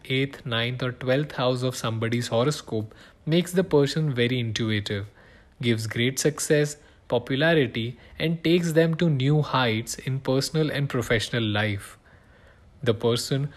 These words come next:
who has an influence on Neptune will always shine bright in the limelight. Just like Uranus, Neptune is also responsible for triggering life-changing events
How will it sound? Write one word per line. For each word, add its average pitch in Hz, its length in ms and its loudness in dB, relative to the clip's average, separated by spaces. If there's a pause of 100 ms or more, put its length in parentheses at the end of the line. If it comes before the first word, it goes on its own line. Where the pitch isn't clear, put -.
(160)
who 185 120 0
has 185 220 4
an 185 100 4
influence 170 540 4
on 160 260 4
Neptune 143 540 0 (200)
will 185 120 2 (100)
always 151 380 4
shine 131 480 0
bright 123 340 0
in 127 160 -4
the 117 120 0
limelight. 104 680 -2 (960)
Just 120 320 -2
like 113 240 0
Uranus, 160 540 2 (260)
Neptune 170 420 2
is 196 140 2
also 160 420 4
responsible 147 840 2
for 170 200 6
triggering 135 500 2
life-changing 123 800 0
events 127 480 2